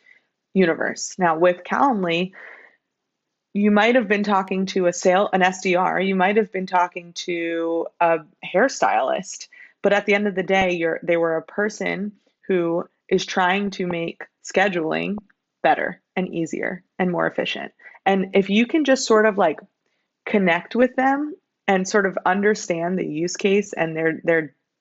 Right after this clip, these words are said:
their needs, it makes it really easy to fix the problem and, and communicate in a way that is warm and genuine. I think one thing that Calendly did really well, Tope always said to everyone,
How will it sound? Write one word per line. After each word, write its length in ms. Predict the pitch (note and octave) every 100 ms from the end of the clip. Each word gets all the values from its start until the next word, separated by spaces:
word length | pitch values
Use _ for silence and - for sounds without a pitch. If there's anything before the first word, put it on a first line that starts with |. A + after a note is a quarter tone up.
| _
their 160 | E3+ D#3
needs, 720 | D3 D3+ D#3 D#3 F3 F#3+ - - - - _ -
it 120 | F#3+
makes 240 | G3+ G#3
it 140 | A#3 F3+
really 260 | F#3 F3+
easy 420 | - F3+ F3 E3+ D#3+
to 520 | - E3+ D#3 D#3+ E3 _ _ _
fix 320 | - G3 G3 -
the 100 | F3
problem 720 | - D#3 D3+ F3 G3 A#3 - _ _ _
and, 280 | F3+ E3+ D#3+ -
and 100 | F#3+
communicate 540 | G#3 G3+ G3+ G#3+ G3
in 100 | F3+
a 80 | E3+
way 180 | D#3+ E3
that 140 | D#3+
is 240 | D#3 D3+ - _
warm 420 | F3 F3 E3+ F3 -
and 140 | E3+
genuine. 500 | D#3+ D3+ D3+ - F#3 F#3+ - - -
I 60 |
think 240 | A#3 C#4+ G#3
one 320 | - F#3 G3 G#3+
thing 340 | G#3+ G3 F#3+
that 460 | E3+ D#3 D#3 - _ _ _ _ _ _ - -
Calendly 420 | - F3+ F#3+ F#3
did 160 | F3+ D#3
really 220 | E3 D#3+
well, 460 | D#3+ D#3 D3+ C#3 - -
Tope 280 | - G#3+ -
always 380 | F#3 F3+ F3 F3+
said 400 | E3+ D#3+ D#3 F3+ _ _ -
to 200 | - E3
everyone, 580 | - D3 D#3 - F#3